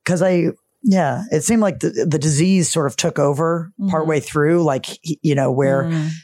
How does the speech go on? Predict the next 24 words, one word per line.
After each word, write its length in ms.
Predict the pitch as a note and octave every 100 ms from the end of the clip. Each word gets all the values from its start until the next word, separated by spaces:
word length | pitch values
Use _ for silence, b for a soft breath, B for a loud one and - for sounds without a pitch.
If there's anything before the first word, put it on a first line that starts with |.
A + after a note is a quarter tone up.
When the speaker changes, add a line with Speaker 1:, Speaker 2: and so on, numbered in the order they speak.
| B
Speaker 1:
where 160 | D#3 D#3
his 180 | C#3+
life 400 | D3 C#3+ - - -
couldn't 220 | E3 C#3+
fit 180 | - C#3+
into 240 | C#3+ C#3+
a 60 | C3+
painting 460 | C#3 C#3+ C3+ D3 C#3+
and 80 |
he 300 | C3 C#3 B2+ - -
sort 240 | - C#3
of 100 | - -
went 220 | D#3+ C#3+
over 140 | C3+
the 120 | C3+ B2+
deep 260 | C#3 -
end 220 | C#3+ C#3
with 200 | C3+ E3 -
needing 380 | D#3+ D3+ C#3+ -
to 240 | D3 B2 -
perform 480 | E3 - D3+ D#3 D#3
all 100 | D#3
the 80 | E3
time. 380 | E3 F#3 G3+